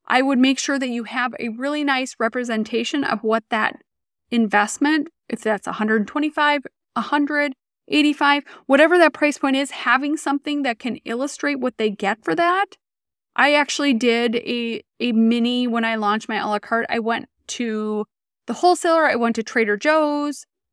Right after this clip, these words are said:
and I bought a bunch of flowers and I made a bunch of the items. So I first made, like, a bunch of the bouquets in the different color palettes so that I had a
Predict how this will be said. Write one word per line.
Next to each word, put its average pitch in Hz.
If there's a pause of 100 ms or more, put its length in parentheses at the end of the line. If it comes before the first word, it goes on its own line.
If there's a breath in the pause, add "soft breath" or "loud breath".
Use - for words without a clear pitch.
(100)
and 247
I 240
bought 240
a 240
bunch 254
of 311
flowers 269
and 240
I 247
made 240 (160)
a 214
bunch 240
of 247
the 233
items. 254
So 214
I 214 (180)
first 254
made, 220
like, 208
a 214
bunch 214
of 208
the 214
bouquets 262 (720)
in 247
the 247
different 269
color 247
palettes 240
so 240
that 208
I 190
had 233
a 214